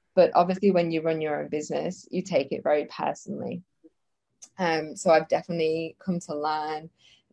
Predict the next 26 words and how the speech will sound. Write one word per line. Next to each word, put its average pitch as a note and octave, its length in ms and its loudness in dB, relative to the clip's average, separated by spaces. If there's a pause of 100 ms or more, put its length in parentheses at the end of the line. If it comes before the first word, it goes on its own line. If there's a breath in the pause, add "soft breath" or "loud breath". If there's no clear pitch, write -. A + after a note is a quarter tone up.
that, C#3+ 340 2 (320)
um, D3+ 480 -6
yeah, - 160 2
people G3 420 2
weren't D3+ 300 2
always D3+ 340 -2
like D3 240 -2 (100)
you C4 260 2
or D#3 440 6
weren't D#3 160 -2
always D#3 220 -2
like - 220 -6
what - 120 -2
you B2 140 -6
do, A#3+ 420 0 (460 soft breath)
um, D3 540 2
but B2 140 4
it - 100 4
doesn't E3+ 280 0
mean D3 280 0
that - 160 -6
you D3+ 260 -2
are D3 140 -4
not - 200 -10
good C#3+ 140 -6
enough D3 420 -8